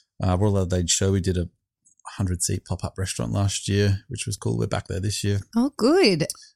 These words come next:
Speaker 2: I went
Speaker 1: Yeah.
Speaker 2: actually to visit you at the Caro, Caro Club one night.
Speaker 1: At the show?
Speaker 2: At the, at the Fringe.
Speaker 1: I wasn't working.
Speaker 2: You weren't working. I've gone, "He's got employees.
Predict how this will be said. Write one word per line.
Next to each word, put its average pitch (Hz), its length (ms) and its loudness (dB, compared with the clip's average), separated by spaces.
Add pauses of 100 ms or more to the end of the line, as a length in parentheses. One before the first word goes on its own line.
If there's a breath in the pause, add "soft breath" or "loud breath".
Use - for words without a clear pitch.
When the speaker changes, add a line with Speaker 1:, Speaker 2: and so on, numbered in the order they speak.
(100)
Speaker 2:
I 285 60 6
went 359 160 2
Speaker 1:
Yeah. 277 80 2
Speaker 2:
actually 240 220 2
to 202 100 2
visit 233 300 0
you 165 240 2
at 180 240 0
the 170 340 2
Caro, 147 340 2
Caro 147 320 2
Club 143 360 -2 (180)
one 139 300 2
night. 135 440 0 (240)
Speaker 1:
At 101 60 -4
the - 80 -4
show? 95 280 2 (320)
Speaker 2:
At - 180 -4
the, 170 260 4
at 170 100 2
the 165 80 -4
Fringe. 233 680 2
Speaker 1:
I 90 80 2
wasn't 87 260 0
working. 120 280 0 (120)
Speaker 2:
You 202 100 8
weren't 202 180 4
working. 185 240 4
I've 196 120 4
gone, 202 240 6
"He's 196 240 2
got 247 160 0
employees. 247 680 2